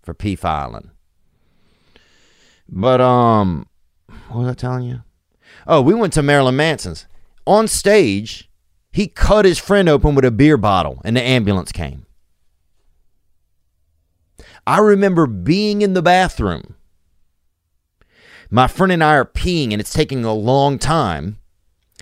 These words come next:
because everyone around us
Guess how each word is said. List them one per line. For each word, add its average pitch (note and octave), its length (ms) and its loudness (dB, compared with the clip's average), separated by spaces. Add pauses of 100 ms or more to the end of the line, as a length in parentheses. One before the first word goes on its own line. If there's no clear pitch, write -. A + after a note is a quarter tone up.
(140)
because C3+ 460 0 (100)
everyone C#3+ 560 2
around A#2+ 600 0
us F#2+ 520 -4